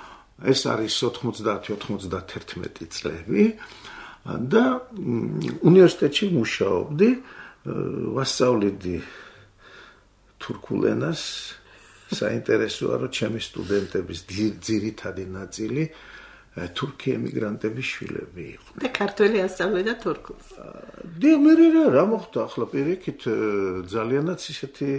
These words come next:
Speaker 1: რეზონანსია თუ არა, ნუ, არა, შედეგი მაინც კარგი ჰქონდა, იმიტომ რომ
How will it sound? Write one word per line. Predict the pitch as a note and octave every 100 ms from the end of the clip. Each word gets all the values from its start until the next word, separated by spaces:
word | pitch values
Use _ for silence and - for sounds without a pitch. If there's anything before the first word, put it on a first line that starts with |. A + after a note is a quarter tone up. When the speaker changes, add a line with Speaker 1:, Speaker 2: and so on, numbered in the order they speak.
| C3+ B2+ B2 A#2+ A#2 A2+ A2 G#2+ A2 G#2+ G#2
Speaker 1:
რეზონანსია | A2+ A2+ C3+ B2+ B2+ - C#3+ C#3+ C#3+ C3+
თუ | - E3
არა, | F#3+ F3
ნუ, | D#3
არა, | D3+
შედეგი | - F#3 G3 G#3+
მაინც | A#3+ G3 G#3
კარგი | - F#3+ F#3+ G#3+
ჰქონდა, | - G3+ F#3
იმიტომ | C#3 D#3+ E3
რომ | D#3